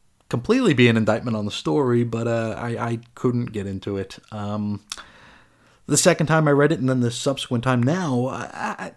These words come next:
it's, yeah, it's all right. It's, it's boilerplate. <laughs> It's, uh, just superhero team-up stuff. Nothing to hate, nothing really to latch onto either.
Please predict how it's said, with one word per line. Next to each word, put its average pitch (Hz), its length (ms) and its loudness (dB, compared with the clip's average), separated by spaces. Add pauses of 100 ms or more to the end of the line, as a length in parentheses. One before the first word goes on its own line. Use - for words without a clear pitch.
(100)
it's, - 400 -8 (180)
yeah, 226 360 0
it's 185 160 -8
all 147 80 -4
right. 95 280 -8
It's, 123 160 -10
it's 180 160 0
boilerplate. 156 680 2
<laughs> 453 320 -4 (380)
It's, 170 200 -6
uh, 151 280 -2
just 165 280 -8
superhero 135 480 0
team-up 101 380 -6
stuff. - 300 -8 (640)
Nothing 170 420 2
to 139 80 4
hate, 127 500 -2
nothing 113 400 -2
really 110 300 -4
to 104 200 -6
latch 120 320 2
onto 120 480 -2
either. 110 520 -6